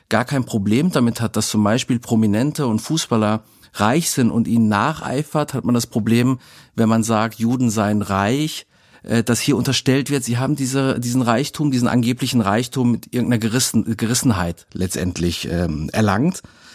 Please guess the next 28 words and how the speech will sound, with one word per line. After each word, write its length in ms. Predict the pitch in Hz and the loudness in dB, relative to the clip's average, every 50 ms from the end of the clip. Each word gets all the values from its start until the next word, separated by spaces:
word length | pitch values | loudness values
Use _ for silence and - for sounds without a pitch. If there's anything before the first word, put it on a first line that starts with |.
| - - - - | -20 -8 -2 0
Der 140 | 113 - | 0 2
israelbezogene 640 | 123 123 - 165 139 147 156 147 - 160 147 151 131 | 2 0 0 0 0 0 0 0 -2 -2 0 0 2
Antisemitismus 720 | 85 147 143 139 143 143 139 - 156 143 - 151 143 127 - | 0 0 0 0 -2 -2 -2 -2 -2 -2 -2 -2 -2 -2 -4
ist, 220 | - 123 123 - | -6 -6 -4 -2
würde 120 | 135 135 135 | -2 0 0
ich 80 | 123 | 0
sagen, 280 | - 131 123 131 135 127 | 0 0 2 2 0 0
die 160 | 123 135 120 | 0 0 0
virulen-, 360 | 131 113 113 104 107 123 - - | 2 2 2 2 2 0 -2 -2
virulenteste 680 | 113 117 127 117 117 107 113 151 160 - 175 - - 165 | -2 -2 0 2 2 2 2 2 0 -2 -2 -2 -2 -4
Form 640 | - - 156 147 147 151 160 170 185 190 196 226 - _ _ _ _ _ _ _ _ _ _ - | -2 -2 -2 0 0 0 0 0 0 0 -2 -4 -8 _ _ _ _ _ _ _ _ _ _ -2
allgemein 640 | 120 127 143 170 190 190 180 160 147 160 170 175 160 | 0 2 2 4 4 2 2 2 2 0 0 0 0
gesellschaftlich, 760 | 151 135 147 139 151 - - 160 139 - - 156 151 151 - | 0 0 0 0 0 0 0 -2 -2 -2 -2 -2 -2 -2 0
da 100 | - 120 | 0 0
muss 180 | 120 123 - | 0 0 -2
ich 120 | 127 117 - | -4 -4 0
gar 180 | - 117 117 | 0 2 2
nicht 140 | 127 127 123 | 2 0 -2
auf 120 | 101 104 - | -4 -4 -2
unsere 260 | - 160 160 151 139 | -4 -2 -2 -4 -4
SchülerInnen 540 | - - 147 143 139 85 87 127 127 131 127 | -4 -2 -2 0 0 0 0 0 0 0 0
schauen. 480 | - 135 117 123 123 127 127 127 120 | 0 0 0 2 2 2 2 2 2
Also 200 | 110 107 110 110 | 0 0 0 -2
ich 80 | 104 - | -2 -2
glaube, 220 | - 110 110 110 | -2 -2 -2 0
die 80 | 107 110 | 0 2
letzten 400 | 104 113 117 - - 120 117 110 - - - - - - - | 0 0 0 0 2 2 0 0 -2 -8 -20 -20 -20 -18 -4
Umfragen 920 | - 123 127 143 135 - - 127 120 117 117 120 117 113 117 117 113 113 | 0 2 2 2 2 0 0 0 2 2 2 0 0 0 2 2 2 2